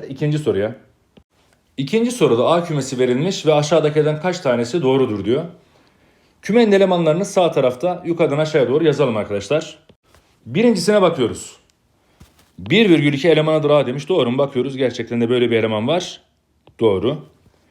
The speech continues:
İkincisinde boş kümenin sembolü elemanıdır A demiş. Bu da gerçekten kümenin bir elemanı. Peki üçüncüsünde boş küme alt kümesidir A diyor. Boş küme her kümenin alt kümesidir. Dolayısıyla bu da doğru.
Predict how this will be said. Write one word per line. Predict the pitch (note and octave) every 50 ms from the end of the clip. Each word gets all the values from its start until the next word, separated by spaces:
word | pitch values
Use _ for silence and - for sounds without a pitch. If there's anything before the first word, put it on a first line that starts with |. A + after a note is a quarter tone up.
| _ _ _ _ -
İkincisinde | C#3 C#3 - G#3 G#3+ G3 - G#3 G3+ G3+ G#3 F3+
boş | F#3 G#3 G#3 -
kümenin | - F#3 E3+ D#3 D3+ D3
sembolü | C#3+ - - D3 D3 D3 C#3+ D3 D3 F#3
elemanıdır | D3 C#3+ C#3+ D3 D3 D3+ D3 D3+ D3 D3
A | D3 D3+ C#3+
demiş. | B2+ C3 D#3+ F3+ - - - - _ _ _ _ _ _ _ _ _ -
Bu | F#3 G#3 E3+
da | D3+
gerçekten | B2 B2+ B2 A2+ - B2 A2+ - A#2 A#2 A#2 A#2+ A#2+ - _
kümenin | - A#2+ A#2+ A#2 A2+ G#2 F#2+
bir | A2+
elemanı. | C3 C#3 D3 D3 D3 D3 D3 D3 D3 - - _ _ _ _ _ _ _ _ _ _ _ _ _ _ _ _ - - -
Peki | C#3+ C3+ - D#3
üçüncüsünde | D#3+ D#3 F3+ F#3 F3 E3+ - F#3 F#3+ F#3+ G3+ E3
boş | E3 F#3+ F#3+ - -
küme | - D3 D3
alt | D#3 E3+ E3+ E3+ -
kümesidir | C#3+ C3+ C3 C3 - - F3
A | C#3+ B2 A2+ F#2+
diyor. | G2+ C3 E3 F3+ F3 - - _ _ _ _ _ _ _ -
Boş | A3+ A#3 A3+ - -
küme | D#3 D#3 F3 F#3+ F3+ - - _ _ _
her | - B3 A#3+ G3 E3+
kümenin | - C#3 C#3 C3+ B2+
alt | C3 D3+ E3+ E3
kümesidir. | - F3+ F3 E3 - - F3 F3+ F3+ F3 - - - _ _ _ _ -
Dolayısıyla | F#3 F3 D3+ D3 C#3+ - F3+ F#3 G3+ D#3+
bu | D3
da | C3+ -
doğru. | C#3 G2+ G#2 A2+ D3 F3 F3 -